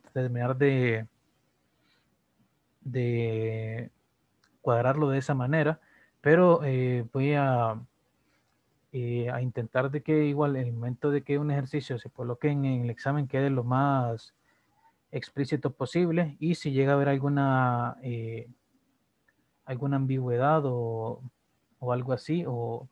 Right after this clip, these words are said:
si quieren estar seguros de cómo lo están entendiendo, siempre lo pueden preguntar por correo, yo les voy a responder.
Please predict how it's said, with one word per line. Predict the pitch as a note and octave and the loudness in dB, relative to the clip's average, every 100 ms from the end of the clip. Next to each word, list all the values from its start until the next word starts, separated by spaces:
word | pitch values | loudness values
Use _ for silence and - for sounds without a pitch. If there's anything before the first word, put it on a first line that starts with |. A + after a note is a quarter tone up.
| _ | _
si | _ A#2 | _ -8
quieren | C3+ C#3 | -2 -2
estar | C3+ D3 C3 | 0 0 0
seguros | C3 C3 D#3+ D3 | -2 2 2 2
de | C3+ | 0
cómo | D3 C#3+ | -2 -2
lo | C3+ | -2
están | C#3 | -4
entendiendo, | C#3 C3 B2 C3+ E3 E3 | -4 -4 -2 0 0 -2
siempre | - B2+ B2+ | -4 -6 -6
lo | A#2+ | -8
pueden | A2+ C3 C3 | -4 -4 -2
preguntar | - A#2 A2+ - C3+ | -4 -6 -4 0 0
por | - A2+ | -2 -14
correo, | - B2 D#3 | -10 -4 -2
yo | C#3+ | -2
les | A#2+ | -4
voy | A2 B2 | -6 -8
a | |
responder. | A#2 A2+ - A#2 D3+ C3 | -8 -10 -12 -4 -2 -4